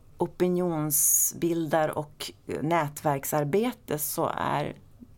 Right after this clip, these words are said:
det, eh, viktigt att vara här ibland.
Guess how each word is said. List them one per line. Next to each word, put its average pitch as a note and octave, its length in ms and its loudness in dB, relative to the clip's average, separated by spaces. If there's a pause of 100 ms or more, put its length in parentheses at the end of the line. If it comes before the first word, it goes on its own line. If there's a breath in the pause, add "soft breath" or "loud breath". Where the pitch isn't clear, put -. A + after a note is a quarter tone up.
(420)
det, D3+ 300 2 (880)
eh, C3 480 -4 (220)
viktigt - 540 -6
att A#2+ 80 -6
vara - 180 -2
här D3 260 -4
ibland. - 340 -8